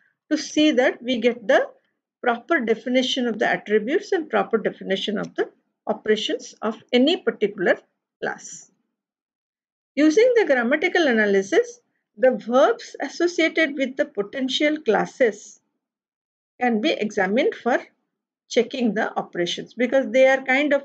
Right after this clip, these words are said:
doing, doing things. Operations are doing some task. So they are either manipulating the data or performing computation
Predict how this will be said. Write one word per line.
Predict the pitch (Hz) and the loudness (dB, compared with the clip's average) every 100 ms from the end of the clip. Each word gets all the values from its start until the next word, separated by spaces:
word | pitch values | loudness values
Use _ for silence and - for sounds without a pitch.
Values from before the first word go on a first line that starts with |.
| 202 | -4
doing, | 247 285 277 185 - 202 | -2 2 2 0 -2 -4
doing | 240 269 240 - | 2 4 4 2
things. | - 175 160 - - _ _ _ _ | -6 -10 -10 -18 -20 _ _ _ _
Operations | 240 226 302 311 320 311 | -8 -2 -2 0 0 2
are | 311 | 0
doing | 233 285 320 | 2 2 4
some | 269 262 220 | 2 2 0
task. | - 165 185 - - - _ _ _ _ _ | 0 -4 -4 -14 -20 -20 _ _ _ _ _
So | - - 262 254 | -14 2 6 6
they | 226 247 | 4 2
are | 254 | 2
either | 240 233 262 | 2 2 0
manipulating | 226 220 226 240 233 226 226 | 0 0 0 0 -2 0 0
the | 220 | 0
data | 202 202 202 202 208 180 | 0 -2 -2 -2 0 -2
or | |
performing | 196 208 202 202 196 202 | -2 -4 -4 -4 -2 -2
computation | 196 180 190 190 180 - 202 190 185 185 180 | -4 -6 -8 -6 -4 -4 -6 -6 -8 -10 -14